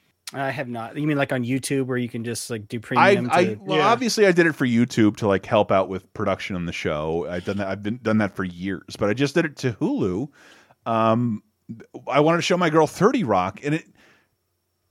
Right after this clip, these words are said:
Speaker 2: I, sorry, does everyone understand the term inventory?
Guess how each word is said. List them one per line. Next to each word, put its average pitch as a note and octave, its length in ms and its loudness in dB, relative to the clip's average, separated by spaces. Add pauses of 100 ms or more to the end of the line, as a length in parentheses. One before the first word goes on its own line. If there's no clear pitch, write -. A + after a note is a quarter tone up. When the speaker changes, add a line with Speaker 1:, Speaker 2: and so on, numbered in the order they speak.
Speaker 2:
I, C#3+ 80 -12 (300)
sorry, B2+ 420 2
does D3 180 0
everyone G#3+ 440 2
understand F#3 440 0
the D#3+ 60 0
term D#3 260 -2
inventory? D3 680 -2